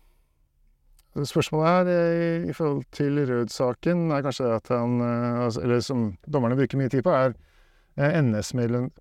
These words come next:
medlemskapet hans, som da han melder seg inn den fjerde januar nitten førtién, og blir stående som medlem til september nitten førtitre, hvor han melder seg ut da. Og bare det å melde seg inn i N S også er jo en, eh, forbrytelse.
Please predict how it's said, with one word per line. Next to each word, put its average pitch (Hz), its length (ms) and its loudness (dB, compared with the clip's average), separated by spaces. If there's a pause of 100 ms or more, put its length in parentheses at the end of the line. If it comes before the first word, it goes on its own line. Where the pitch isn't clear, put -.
(120)
medlemskapet 123 760 -2
hans, 214 200 2
som 160 400 0
da 127 140 2 (400)
han 127 100 0
melder 113 160 0
seg 117 240 -2
inn 123 460 0 (140)
den 120 200 -4
fjerde 104 400 0
januar 107 480 0
nitten 107 400 -4
førtién, 160 880 0 (720)
og - 80 -4
blir 190 140 4
stående 131 320 2
som 160 120 -2
medlem 120 300 0
til 127 220 0
september 117 680 -4
nitten 113 360 -6
førtitre, 120 560 0
hvor 147 240 0
han 143 120 -2
melder 113 200 0
seg - 160 -4
ut 104 300 -4
da. 92 100 -2 (640)
Og 151 100 -2
bare 147 140 4
det 147 80 2
å 147 40 2
melde 139 160 2
seg 127 140 -2
inn 147 60 0
i 151 140 -2
N - 20 0
S 185 160 -4
også 226 160 -6
er 135 140 0
jo 120 40 -2
en, 120 180 -2
eh, 117 360 -2
forbrytelse. 98 580 -6